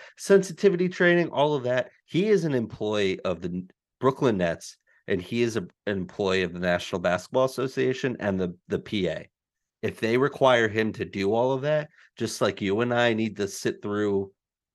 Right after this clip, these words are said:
stuff like this for work and discrimination and, you know, all of this other stuff, that, you know, that's, that's business, that's H R, that's, it is, it is what it is there.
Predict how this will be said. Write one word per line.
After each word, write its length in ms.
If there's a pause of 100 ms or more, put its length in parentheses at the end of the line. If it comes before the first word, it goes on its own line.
(160)
stuff 380
like 200
this 220
for 180
work 460
and 420 (140)
discrimination 1120
and, 520 (600)
you 140
know, 160
all 200
of 80
this 180
other 180
stuff, 360 (600)
that, 320
you 120
know, 280 (160)
that's, 340 (140)
that's 320
business, 500
that's 240
H 280
R, 280
that's, 400 (400)
it 160
is, 380 (120)
it 140
is 220
what 160
it 100
is 400 (160)
there. 380